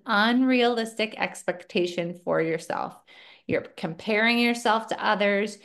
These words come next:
You are calculating what scientifically should take place on the scale and expect it to work accordingly.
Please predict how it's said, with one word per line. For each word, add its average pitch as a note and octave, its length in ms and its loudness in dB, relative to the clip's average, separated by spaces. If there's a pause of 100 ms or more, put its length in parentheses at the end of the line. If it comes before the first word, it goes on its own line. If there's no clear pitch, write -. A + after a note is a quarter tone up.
(260)
You F3+ 180 0
are D#3+ 280 0
calculating G#3 840 0
what E3+ 220 -4
scientifically B3 960 0
should - 240 -8
take G#3+ 280 -2
place A3 300 0
on G#3+ 140 2
the G3+ 80 0
scale G3 580 0 (300)
and F3 160 -2
expect - 600 -2
it - 220 0
to F#3+ 120 0
work D#3+ 340 2
accordingly. D#3 960 -2